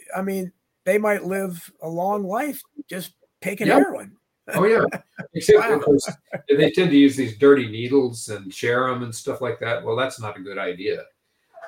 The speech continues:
Speaker 2: Um, you know, obviously, that's, that's pretty obvious, <laughs> right? But you combine, see now, um, narcotics will depress your respiratory chemoreceptors. Okay, now that's what keeps you breathing at night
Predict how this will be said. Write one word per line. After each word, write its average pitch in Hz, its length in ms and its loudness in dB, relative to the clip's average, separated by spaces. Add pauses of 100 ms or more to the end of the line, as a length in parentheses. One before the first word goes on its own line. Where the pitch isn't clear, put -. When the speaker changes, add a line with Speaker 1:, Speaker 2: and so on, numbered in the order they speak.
(140)
Speaker 2:
Um, 98 460 -8 (800)
you 110 120 -10
know, 98 80 -10
obviously, 104 480 -6
that's, 98 300 -12 (160)
that's 101 180 -16
pretty 107 240 -6
obvious, 95 520 -8
<laughs> - 40 -20
right? - 200 -2 (800)
But 123 400 -4 (420)
you 143 220 4
combine, 143 460 2
see 156 220 -2
now, 117 380 -2 (440)
um, 107 560 -6 (160)
narcotics 143 640 2
will 117 200 -6
depress - 800 -4 (140)
your 110 460 -6 (460)
respiratory 123 800 -2 (160)
chemoreceptors. 95 1200 -2 (600)
Okay, 113 220 -2
now 110 160 -6
that's 160 260 0
what - 140 -2
keeps - 280 -6
you 117 140 -8
breathing 120 380 0
at 107 160 -8
night 117 380 -6